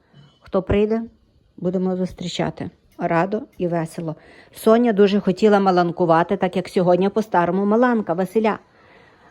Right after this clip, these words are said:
Ну, хто знає маланки, буде маланкувати. Я маланок не знаю. Мені дуже прикро, мені дуже соромно, но я не знаю. Я не дуже і коляду знаю, ну і маланку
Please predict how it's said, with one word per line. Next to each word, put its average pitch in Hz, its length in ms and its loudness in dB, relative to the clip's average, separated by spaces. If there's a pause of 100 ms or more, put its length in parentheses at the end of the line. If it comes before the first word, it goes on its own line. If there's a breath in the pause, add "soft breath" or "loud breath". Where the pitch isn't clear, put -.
(140)
Ну, 220 240 4
хто - 280 4
знає 254 280 2
маланки, 220 480 2
буде 233 220 2
маланкувати. 226 720 0
Я 196 340 0 (300)
маланок 190 480 0
не 196 120 0
знаю. 175 460 0
Мені 208 280 2
дуже 208 300 4
прикро, 208 440 2
мені 190 200 2
дуже 190 240 2
соромно, 208 460 2
но 202 140 2
я 196 180 2
не 190 140 0
знаю. 165 240 0
Я 202 140 4
не 233 120 2
дуже 226 220 4
і 233 60 2
коляду 220 440 4
знаю, 160 340 -2
ну 202 100 4
і 220 100 6
маланку 170 560 0